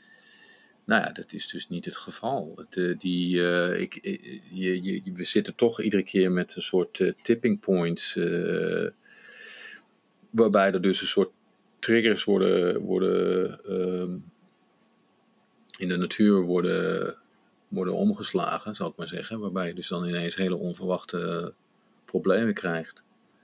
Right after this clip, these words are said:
Dus, ehm, ja, dat voorspelt weinig, eh, weinig goeds, mag ik wel zeggen. Het is, eh, is toch, eh, is toch heel zorgelijk.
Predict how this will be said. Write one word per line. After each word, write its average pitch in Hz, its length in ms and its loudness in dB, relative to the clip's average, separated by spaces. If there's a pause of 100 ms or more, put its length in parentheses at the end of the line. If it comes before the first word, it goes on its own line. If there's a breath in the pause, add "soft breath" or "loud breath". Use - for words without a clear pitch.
(600 soft breath)
Dus, 98 360 2
ehm, 95 480 6 (1900 loud breath)
ja, 127 220 4
dat 101 140 0
voorspelt 110 440 0
weinig, 117 480 2
eh, 117 180 2
weinig 117 220 -2
goeds, - 280 -8
mag 92 160 -2
ik 85 80 -10
wel 82 100 -6
zeggen. 80 380 -4
Het - 200 -16
is, 101 340 -6
eh, 98 260 0
is 95 140 -6
toch, - 320 -8
eh, 104 260 -2
is 101 140 -10
toch - 260 -12
heel 107 200 -4
zorgelijk. 98 580 -4